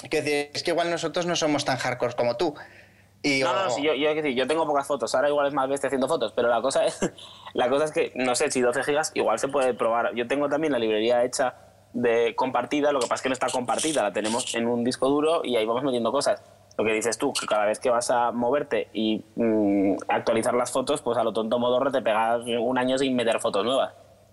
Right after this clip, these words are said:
Speaker 1: Claro.
Speaker 2: Y, te, y yo qué sé, siempre pues a las que haces con el móvil, luego te da pereza pasarlas. Las que haces con
Speaker 1: Ah,
Speaker 2: y
Speaker 1: pues
Speaker 2: yo
Speaker 1: pero puedes usar esta biblioteca como una biblioteca de puente. En plan, bueno, ahora te, ya las tengo aquí y me las llevo a otro sitio que es donde las guardo yo siempre.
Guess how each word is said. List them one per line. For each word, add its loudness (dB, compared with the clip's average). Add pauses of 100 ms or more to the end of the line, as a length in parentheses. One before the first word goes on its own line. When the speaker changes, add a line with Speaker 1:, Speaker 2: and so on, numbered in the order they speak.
(160)
Speaker 1:
Claro. 0 (280)
Speaker 2:
Y, 0
te, 2
y -2
yo 0
qué -2
sé, 2
siempre 0
pues -2
a 2
las 0
que -2
haces -2
con 0
el 0
móvil, 0
luego 2
te 0
da -2
pereza 0
pasarlas. 0
Las 2
que 0
haces -2
con -2 (580)
Speaker 1:
Ah, -2
Speaker 2:
y -2
Speaker 1:
pues 0
Speaker 2:
yo -8
Speaker 1:
pero -2
puedes 0
usar -2
esta -2
biblioteca -2
como -2
una 0
biblioteca 0
de 0
puente. -4 (340)
En 2
plan, 0
bueno, 2
ahora 0
te, 0
ya 2
las 0
tengo -2
aquí 0
y 0
me 2
las 0
llevo 0
a 4
otro 0
sitio -2
que 0
es 0
donde 2
las 0
guardo 0
yo 2
siempre. -4